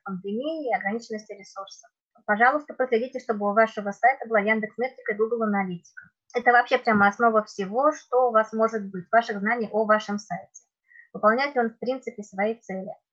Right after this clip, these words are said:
Поставить эти счётчики крайне просто и крайне быстро. Не верьте людям, которые у вас будут требовать за это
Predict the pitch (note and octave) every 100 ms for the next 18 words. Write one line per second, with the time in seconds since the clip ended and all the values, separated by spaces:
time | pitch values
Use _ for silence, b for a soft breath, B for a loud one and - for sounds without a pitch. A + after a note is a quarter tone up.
0 | _ - G#3+ B3+ B3 B3 B3+ A#3 D#4+ G4
1 | C4+ - A3 A#3+ A#3+ A#3 A3+ A3 B3+ D4
2 | - - G#3 G3 G#3+ A#3+ B3+ B3+ A#3 G#3
3 | - F#3+ G3+ G#3+ A3 - A3 A3+ G3 F#3
4 | G3+ G#3 G3+ G3 F#3 - _ _ A3 G#3
5 | G#3 A3+ G3+ G3 G3+ F#3+ - F3